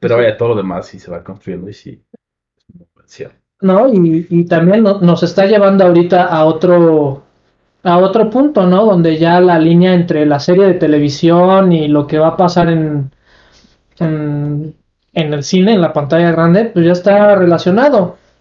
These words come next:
Speaker 2: No, ya han existido esos pininos, este, con la serie de,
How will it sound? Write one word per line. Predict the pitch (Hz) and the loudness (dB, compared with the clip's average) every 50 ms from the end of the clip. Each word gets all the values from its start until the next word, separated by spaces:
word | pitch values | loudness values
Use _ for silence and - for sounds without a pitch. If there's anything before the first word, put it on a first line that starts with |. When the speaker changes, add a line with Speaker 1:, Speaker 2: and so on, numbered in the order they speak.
| _ _ _ _ _ _ _ _ _ _ _ _ _ _ _ - - | _ _ _ _ _ _ _ _ _ _ _ _ _ _ _ -8 -2
Speaker 2:
No, | - 202 208 240 233 | 0 2 2 2 2
ya | 220 214 208 208 208 | 2 2 2 2 2
han | 208 202 202 | 2 0 0
existido | 202 180 185 - - - 180 180 - 190 190 196 | -2 -2 -4 -6 -4 -4 -4 0 2 2 2 2
esos | 190 185 180 170 - - - _ _ _ _ _ _ _ _ _ _ _ _ _ _ _ _ _ - - - _ _ - | 2 0 -2 -2 -4 -8 -18 _ _ _ _ _ _ _ _ _ _ _ _ _ _ _ _ _ -20 -20 -20 _ _ -6
pininos, | - 175 170 185 196 196 202 202 220 269 269 - - - - _ _ _ _ _ _ _ _ | -2 0 2 2 2 2 2 2 2 0 0 -4 -10 -18 -20 _ _ _ _ _ _ _ _
este, | - 165 147 143 - - 156 156 | -4 -4 -2 -2 -2 -2 -4 -2
con | 156 165 160 156 | -2 -2 -2 0
la | 156 156 151 151 151 143 | 0 0 0 0 -2 -2
serie | 139 - 175 165 165 170 175 | -2 -2 0 0 2 2 2
de, | 165 160 156 151 147 147 147 143 139 139 139 135 135 135 | 2 2 2 2 2 2 0 0 -2 -2 -2 -4 -6 -6